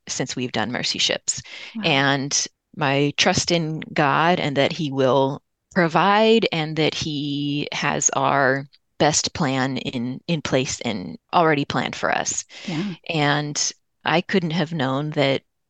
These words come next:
Speaker 1: you know, we would do this. And Josh and I have hoped to have kids and still hope to.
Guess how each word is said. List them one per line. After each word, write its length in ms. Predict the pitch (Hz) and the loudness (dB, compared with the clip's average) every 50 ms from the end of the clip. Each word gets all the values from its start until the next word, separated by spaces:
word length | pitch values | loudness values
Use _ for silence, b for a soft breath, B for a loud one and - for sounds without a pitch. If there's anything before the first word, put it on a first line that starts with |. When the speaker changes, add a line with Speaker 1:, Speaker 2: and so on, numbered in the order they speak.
| _ - | _ -6
Speaker 1:
you 80 | 127 | -4
know, 120 | 131 123 139 | -2 -2 0
we 140 | 139 143 139 | -2 -2 -2
would 160 | - 147 - | -2 -4 -2
do 180 | - 123 139 | -2 -2 0
this. 320 | 139 156 160 180 196 - - | 2 2 2 2 2 0 0
And 340 | 127 127 131 135 139 143 - _ B B B B B B B - | 0 -2 -2 -4 -8 -10 -12 _ B B B B B B B 0
Josh 240 | - 180 147 - - | 2 2 2 2 2
and 80 | 170 143 | 2 2
I 80 | 139 | 2
have 380 | 160 190 143 135 135 - - - - | 2 2 2 2 0 0 -6 -6 -2
hoped 240 | 175 185 135 - - | 0 0 0 0 0
to 60 | - | -2
have 160 | 196 139 139 - | 0 -2 -2 -2
kids 320 | - 254 143 147 - - | 0 0 0 0 0 -4
and 100 | 156 208 | -6 -2
still 200 | - - 285 294 | 2 2 2 4
hope 240 | 202 - - - - | 4 2 0 -2 -2
to. 260 | - - - 156 165 | -2 0 0 0 -2